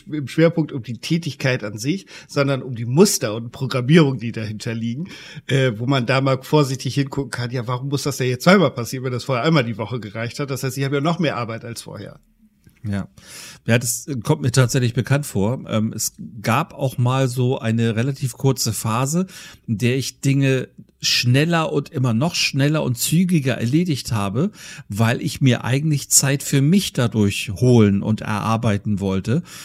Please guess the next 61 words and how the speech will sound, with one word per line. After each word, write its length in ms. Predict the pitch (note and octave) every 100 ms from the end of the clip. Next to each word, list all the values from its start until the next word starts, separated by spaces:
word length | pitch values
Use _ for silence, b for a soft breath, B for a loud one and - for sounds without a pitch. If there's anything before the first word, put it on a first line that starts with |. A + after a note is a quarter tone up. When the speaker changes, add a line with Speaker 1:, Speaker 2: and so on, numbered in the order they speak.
| B B B2+
Speaker 2:
Nur 260 | C#3 -
Ende 240 | D#3 F#3+ F3
vom 260 | D#3 C3+
Lied 220 | D#3+ F#3+
war, 360 | C3 C#3 G3 -
ähm, 240 | C3 C3
dass 200 | B2 A#2+
ich 120 | B2 C#3+
mir 140 | C#3+
dann 160 | D3 C3+
gesagt 320 | B2+ C3 B2
habe, 140 | C3+
„Okay, 320 | C3 - C#3+ -
jetzt 240 | A2+ -
hast 180 | C#3 -
du 40 | D#3
ja, 640 | C3+ B2+ B2+ - B2+ B2+
äh, 40 | C3+
Zeit 480 | C#3 - A#2+ D3 -
noch, 180 | F#3 F#3 B B -
jetzt 260 | C3+ -
könntest 260 | - E3 -
du 60 |
auch 120 | D3 C3+
noch 120 | C#3+
mal 120 | D3
das 220 | D3+ B2+
und 100 | C3+
das 140 | D#3+ E3
schnell 300 | - G#2+ G#2+
erledigen.“ 380 | G#2 G2 G2 A3
Das 140 | A#3
heißt, 140 | E3 -
die 80 | A2+
Zeit, 340 | - E3 E3
die 60 | C#3
ich 140 | A#2+
eigentlich 300 | C#3+ D3+ D#3 B B -
für 140 | C3
mich 240 | C#3 G#3+ E3
haben 240 | C#3 A2+
wollte, 220 | A2+ A#2
ist 160 | D3 -
dabei 220 | C#3 B2
voll 220 | - G3
auf 100 | E3
der 100 | C3+
Strecke 340 | B2+ D#3+ D#3+ C#3+
geblieben, 420 | A2 G2 G#2+ G#3 B B B -
weil 200 | C3+ D3
ich 100 | C#3
dann 140 | D#3+
doch 160 | E3 F#3
noch 100 | F3+
mal 180 | C3+ A#2+
wieder 140 | A2+
irgendwelche 380 | - G#2+ G#2+ A2+
anderen 200 | A2 G#2
Sachen 280 | G#2 A2 G#2+
erledigt 460 | F#2+ G2 G2+ -
habe. 180 | A2 E3+